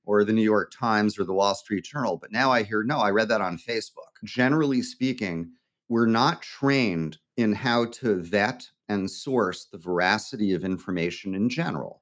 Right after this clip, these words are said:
Back in nineteen ninety-six, interestingly, the Federal Communications Commission changed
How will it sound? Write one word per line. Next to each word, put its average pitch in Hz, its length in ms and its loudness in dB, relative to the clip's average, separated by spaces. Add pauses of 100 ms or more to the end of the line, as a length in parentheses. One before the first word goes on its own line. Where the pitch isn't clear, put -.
Back 160 240 0
in 160 120 0
nineteen 139 400 0
ninety-six, 98 680 -6
interestingly, 85 680 -6 (100)
the 113 480 2
Federal 139 300 4
Communications 120 800 -2
Commission 85 600 -6 (340)
changed 170 600 -2